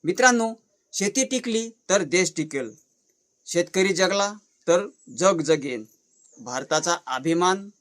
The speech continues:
ना सोने ना इमारती, भारताचा खरा अभिमान या भूमीवर वाकून काम करणारा एक साधा शेतकरी आहे. चलूया, शेतीचा सन्मान करूया, शेतकऱ्याचे महत्त्व लोकांना सांगूया आणि मित्रांनो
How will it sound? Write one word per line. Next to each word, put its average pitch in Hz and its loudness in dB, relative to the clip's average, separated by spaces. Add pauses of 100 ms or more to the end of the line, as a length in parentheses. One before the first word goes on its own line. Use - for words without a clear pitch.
(160)
ना 151 -2
सोने 170 -2
ना 160 -2
इमारती, 156 -2 (180)
भारताचा 151 -2 (100)
खरा 151 -2
अभिमान 160 -2 (340)
या 175 0
भूमीवर 175 0
वाकून 156 -2
काम 202 0
करणारा 165 0 (120)
एक 208 0
साधा 160 0
शेतकरी 147 -8
आहे. 120 -12 (680)
चलूया, 196 0 (460)
शेतीचा 214 2
सन्मान 185 2
करूया, 185 0 (220)
शेतकऱ्याचे 170 2
महत्त्व 175 2 (120)
लोकांना 160 -2
सांगूया 165 0 (200)
आणि 156 -4 (800)
मित्रांनो 180 2